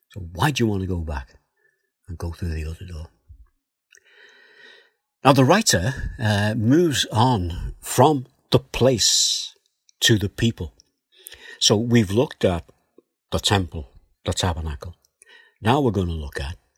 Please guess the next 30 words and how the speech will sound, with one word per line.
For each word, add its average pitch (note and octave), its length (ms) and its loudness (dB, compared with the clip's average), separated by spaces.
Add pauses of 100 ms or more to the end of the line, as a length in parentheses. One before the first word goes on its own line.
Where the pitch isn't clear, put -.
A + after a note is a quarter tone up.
(140)
the F#2 60 -8
priesthood. - 460 -6 (260)
We G2 100 -2
see C#3+ 260 0
that D2+ 240 -8
in F2 200 -8
verses D#2+ 460 -6
nine, E2 380 -6 (420)
th-, - 140 -10
uh, E2+ 240 -6 (180)
verse A2 400 0
seven F2+ 520 -2
through E2+ 180 -8
to - 120 -10
ten D#2+ 360 -6
in - 180 -12
chapter - 360 -10
nine. D2 380 -10 (280)
Let's - 160 -12
just - 260 -8 (240)
read F#2 300 -2
those D#2+ 260 -8
verses. D#2 480 -10 (1500)
When C3 200 8
everything G3+ 320 2
had A2 140 -4
been A2 300 4
arranged F#2+ 520 0
like F#2+ 300 -4
this, - 300 -4